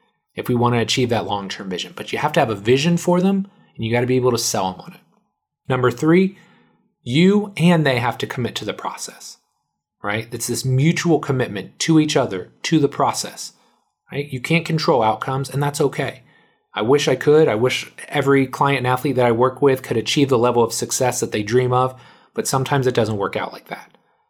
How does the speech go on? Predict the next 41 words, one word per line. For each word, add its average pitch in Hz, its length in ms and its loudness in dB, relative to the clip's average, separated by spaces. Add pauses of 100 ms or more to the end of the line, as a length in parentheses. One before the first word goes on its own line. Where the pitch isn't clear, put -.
(240)
But 110 200 -2
you 139 60 0
can 127 340 -2
never 143 500 2 (160)
be 113 140 0
upset - 420 -6
with 131 260 2
yourself 151 600 2
or 143 200 6
with 135 200 4
them 104 220 -2 (680)
if - 140 -4
they 120 140 2
commit 127 440 -2
to - 80 -6
the 117 100 0
process 143 760 0 (320)
and 110 140 -4
fall 104 240 0
a 98 60 -2
little 95 180 -4
bit 92 140 -6
short. - 300 -8 (1000)
Last 143 280 0
but 156 140 4
not 139 240 0
least, 135 400 0 (260)
it's - 160 -4
belief, 104 540 -4 (360)
my 104 120 -6
friend. 107 460 -4
How 147 320 0
much 143 420 0 (320)
do 113 120 -2
you 127 300 2
believe 101 540 -2 (400)
in 123 200 -2
your 110 220 2
clients 98 420 -4
and 95 100 -12
athletes? - 540 -14